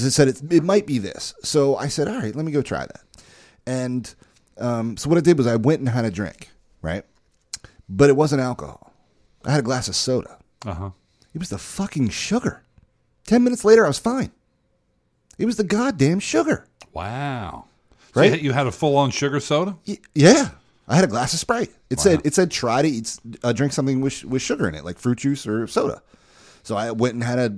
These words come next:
Speaker 1: like, a little eight-ounce glass of, of Sprite, which I haven't had in years.
Speaker 2: Right.
Speaker 1: It was the goddamn sugar that was bothering me. I was drinking beer and wine,
Speaker 2: For the
Speaker 1: right?
Speaker 2: sugar.
Speaker 1: For the,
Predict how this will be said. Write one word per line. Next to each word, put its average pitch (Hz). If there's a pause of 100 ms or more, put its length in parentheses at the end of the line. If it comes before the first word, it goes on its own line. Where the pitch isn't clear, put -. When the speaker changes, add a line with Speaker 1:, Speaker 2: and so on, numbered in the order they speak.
Speaker 1:
like, 110
a 117 (100)
little 123
eight-ounce 123
glass 117
of, 131
of 127
Sprite, -
which -
I 151
haven't 147
had 156
in 101
years. - (120)
Speaker 2:
Right. 87 (440)
Speaker 1:
It 208
was 262
the 247
goddamn 123
sugar 330
that 123
was 143
bothering 294
me. - (480)
I 156
was 214
drinking 185
beer 120 (100)
and 151
wine, 135 (640)
Speaker 2:
For -
the 123
Speaker 1:
right? 120
Speaker 2:
sugar. 98 (400)
Speaker 1:
For 165
the, 175